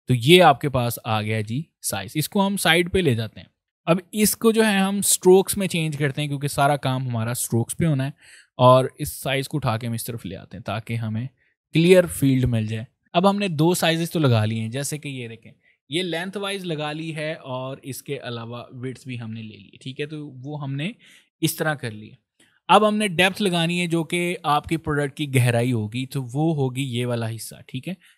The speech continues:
यानी कि ये हमारा फ़ाइव सेंटीमीटर का होगा। ये basically पैकेजिंग जो है वो एक माइक की है, तो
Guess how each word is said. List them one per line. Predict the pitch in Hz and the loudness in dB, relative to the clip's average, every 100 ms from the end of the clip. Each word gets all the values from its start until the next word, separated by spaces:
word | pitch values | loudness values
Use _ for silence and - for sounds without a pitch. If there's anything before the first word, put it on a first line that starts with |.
| - | -4
यानी | 135 147 | 0 0
कि | 147 | -2
ये | 123 143 160 | -2 -2 -2
हमारा | 151 127 131 | 0 0 0
फ़ाइव | - 131 123 | 0 -2 -2
सेंटीमीटर | 120 120 117 117 110 113 | 0 -2 -2 -2 -2 -4
का | - | -10
होगा। | 90 - - _ - | -12 -12 -20 _ 0
ये | 190 | 6
basically | 180 151 160 165 170 | 6 6 2 -2 0
पैकेजिंग | 156 139 151 156 156 | 2 2 0 -2 0
जो | 143 | 2
है | 131 | 2
वो | 131 | 2
एक | 127 120 | 0 -2
माइक | 117 120 - | -2 -2 -4
की | - 160 | -2 -2
है, | 160 - - - _ | -2 -6 -20 -20 _
तो | 135 127 120 - | 0 2 0 -4